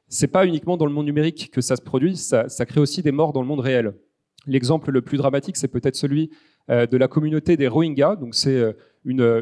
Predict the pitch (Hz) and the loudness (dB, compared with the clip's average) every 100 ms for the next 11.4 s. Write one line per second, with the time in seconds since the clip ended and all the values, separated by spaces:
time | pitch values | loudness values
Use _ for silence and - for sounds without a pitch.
0 | - 120 - 156 156 156 156 165 160 135 | -4 -8 0 0 0 -2 2 0 0 -8
1 | 127 147 - 123 139 - 147 160 139 113 | -8 -6 -2 0 0 -2 2 2 2 0
2 | 113 - 139 139 151 139 120 113 110 113 | -2 -4 -4 -2 -2 0 -2 -2 -2 -2
3 | 120 151 147 120 220 - _ _ _ _ | 0 0 -2 -4 -6 -8 _ _ _ _
4 | - _ _ - 120 123 120 - 160 180 | -20 _ _ -2 2 4 2 0 0 2
5 | 170 131 117 117 127 151 151 147 - 185 | 4 4 4 0 -4 -4 -2 -4 0 2
6 | 175 127 139 - 120 160 160 160 151 131 | 2 2 0 0 2 2 2 -4 -2 0
7 | 120 165 190 - _ _ 117 110 104 - | 0 0 -2 -8 _ _ -2 0 -2 -4
8 | 147 151 - 135 143 117 - - _ _ | -2 0 0 -2 -2 -4 -10 -16 _ _
9 | - 127 127 131 147 185 151 135 135 147 | 0 2 2 0 0 0 0 0 -2 0
10 | 190 147 160 165 131 139 156 156 156 - | 0 2 4 4 2 -2 -4 -6 -10 -8
11 | 165 139 113 110 | 0 2 2 0